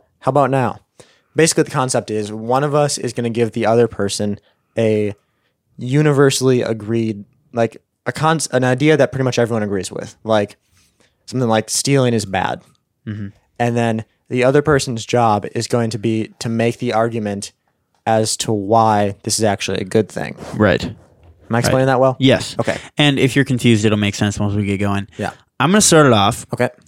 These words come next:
Speaker 2: by giving you, okay,
Speaker 1: Yep.
Speaker 2: a, a thing. Okay? This is a lighthearted one, a
Speaker 1: I like
Speaker 2: bubbly
Speaker 1: that.
Speaker 2: one.
Speaker 1: I like that.
Speaker 2: This is fun. Okay?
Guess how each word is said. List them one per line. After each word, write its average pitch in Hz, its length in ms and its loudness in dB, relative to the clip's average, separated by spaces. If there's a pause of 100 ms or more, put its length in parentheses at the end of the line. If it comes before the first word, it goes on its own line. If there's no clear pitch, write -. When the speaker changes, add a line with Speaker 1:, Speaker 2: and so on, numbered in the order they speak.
Speaker 2:
by 113 160 4
giving 113 340 2
you, 107 440 4 (1080)
okay, 101 340 0
Speaker 1:
Yep. 120 220 2 (760)
Speaker 2:
a, 98 400 -2 (1800)
a 120 120 -8
thing. - 260 -8 (320)
Okay? 131 240 -4 (260)
This - 140 -12
is 147 100 -4
a 147 100 -4
lighthearted 131 520 -2
one, 76 160 -18 (160)
a - 40 -14
Speaker 1:
I - 40 -4
like 110 60 -8
Speaker 2:
bubbly 113 300 2
Speaker 1:
that. 117 80 0
Speaker 2:
one. 113 240 -16
Speaker 1:
I 127 80 -2
like 120 180 2
that. 123 160 -2 (180)
Speaker 2:
This 143 100 -6
is 147 220 -6
fun. 131 320 -8 (580)
Okay? 120 220 -4